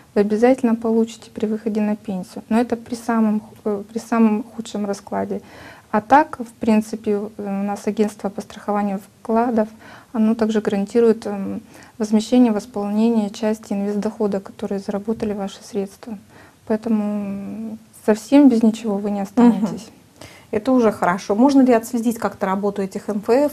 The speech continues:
Speaker 2: есть ли какие-то рейтинги? То есть вот если человек заинтересовался, он может ли как-то проверить информацию, которую ему сообщили?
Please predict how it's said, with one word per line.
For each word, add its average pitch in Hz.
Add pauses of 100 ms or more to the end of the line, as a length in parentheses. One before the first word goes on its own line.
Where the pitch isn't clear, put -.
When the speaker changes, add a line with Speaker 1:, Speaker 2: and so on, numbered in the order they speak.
Speaker 2:
есть 233
ли 220
какие-то 220
рейтинги? 202
То 196
есть 214
вот 240
если 247
человек 233
заинтересовался, 262
он 214
может 269
ли 208
как-то 208
проверить 196
информацию, 214
которую 202
ему 190
сообщили? 180